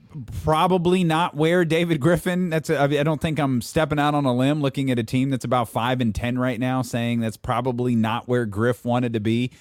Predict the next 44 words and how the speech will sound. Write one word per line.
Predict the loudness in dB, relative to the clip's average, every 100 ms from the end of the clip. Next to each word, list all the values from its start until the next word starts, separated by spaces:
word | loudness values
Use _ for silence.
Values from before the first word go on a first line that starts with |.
| _ _ _ -8
Uh, | -4 -4
as | -2 -4 -2
this | -6
season | -4 -2 0 0 0
got | 0 0
underway, | 0 0 2 0 0
they | -2
s-, | -4 -8 -12
sang | -4 -2 0
the |
praises | 0 -2 -2 -4 -6
of | -6 -6
Stan | -8 -4 -2 -2
Van | -2 -4
Gundy | -2 -2 -2
today. | -4 -2 -2
At | -2
least | -6 -6
Shams | -6 -6 -6
tweeted | -6 -6 -4
that. | -4 -4 -4 _ _ _ _ _
But | 0 0 -2 _ _ _
Lonzo | -2 0 2 2
Ball | 4 4 4
being | 2 2
out | 0 0
there | 0 0 -2 0
and, | 0 0 0
and, | -2 -2
and | -2 -2
J | 0 0
J | -2
Redick | -2 -2 -2
being | -2 -2 -2
out | -6
there. | -8 -12 -14 _ _ _ _ _ _ _ _ _ _ -14
I've | -6 -2 0
always | 2 2 0 -2
liked | -6 -6 -2
Lonzo | 0 2 0 0
Ball, | -2 -2
to | -4
be | -4 -6
honest. | -6 -10 -14 -18